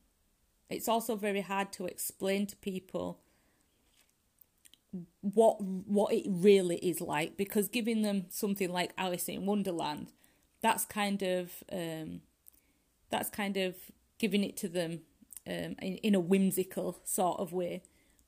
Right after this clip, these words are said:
But it can be very scary and dangerous. You know, my child is nonverbal, so therefore he gets very frustrated,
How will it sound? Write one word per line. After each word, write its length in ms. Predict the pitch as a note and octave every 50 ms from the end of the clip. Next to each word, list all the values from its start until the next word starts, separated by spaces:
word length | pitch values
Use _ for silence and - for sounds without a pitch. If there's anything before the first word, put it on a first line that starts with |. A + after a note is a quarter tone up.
| -
But 200 | - C4 - - -
it 200 | - - - -
can 420 | - A3+ G#3 G#3+ G#3+ G#3+ G#3+ G#3+ - _ -
be 120 | G#3 G3+
very 280 | F3+ F#3 F#3 F#3 G3 G3
scary 580 | - - - G3 F#3 G#3 A#3 C4 C#4 B3+ G3+
and 140 | F#3 F#3 F3+
dangerous. 560 | - G3 G3+ A#3 B3+ C4 A#3+ G3 F3+ - -
You 100 | A3 A3
know, 180 | G#3 F#3+ F3+ F#3+
my 200 | F#3+ F#3+ G3+ G#3
child 520 | G3+ - G#3 F#3+ F#3+ F3+ F3 F#3 F#3 G3
is 160 | - F#3 E3+
nonverbal, 760 | F3+ - - F3+ F3+ - F3+ F3 F3+ F#3 F#3 G3 G#3 A#3 A#3 - - - - - -
so 160 | - - F#3
therefore 420 | F3+ G3+ G3+ G3 G3 - F#3+ F#3
he 120 | D3+ F#3 F#3+
gets 220 | - F3 - -
very 240 | - F3+ F3+ F3+ F#3
frustrated, 880 | F3+ - - E3+ - - - G3+ F#3+ G3 G3+ - - B3 B3+ A#3 -